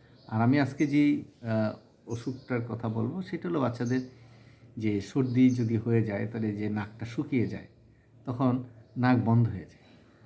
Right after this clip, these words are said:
তো সেই অবস্থায় যে বাচ্চা মায়ের দুধ খায়, বুকের দুধ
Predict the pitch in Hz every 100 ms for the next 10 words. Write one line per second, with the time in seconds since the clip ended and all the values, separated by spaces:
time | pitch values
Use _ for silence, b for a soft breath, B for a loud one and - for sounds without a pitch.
0 | b b - 143 - 175 165 165 175 170
1 | 165 151 151 147 - - - 120 123 123
2 | 139 131 123 120 113 107 117 - - 104
3 | 101 101 113 101 104